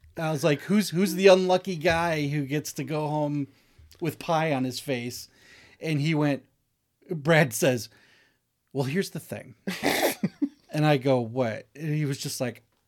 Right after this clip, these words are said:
Speaker 1: "I kind of wanted you to do it."
Speaker 2: <laughs>
Speaker 1: And I'm like, "Fuck you, get outta here." You know, I,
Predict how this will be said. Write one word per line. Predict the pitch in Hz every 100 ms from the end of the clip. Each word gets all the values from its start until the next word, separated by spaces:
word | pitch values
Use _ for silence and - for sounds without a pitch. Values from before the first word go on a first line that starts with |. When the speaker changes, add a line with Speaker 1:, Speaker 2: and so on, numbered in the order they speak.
| _ -
Speaker 1:
"I | 233
kind | - 185 165
of | 120 _ _ _ _ _ _ -
wanted | 151 143 107
you | 113
to | 117
do | 104 -
it." | - - - -
Speaker 2:
<laughs> | 220 - _ _ _ -
Speaker 1:
And | 175
I'm | 180
like, | 175 170
"Fuck | - - - 247 254 254 240 233 233 233
you, | 277 240 233 226 220 202
get | 220 226
outta | 208 208 208
here." | 196 202 190 180
You | 180
know, | 185 175
I, | 165 170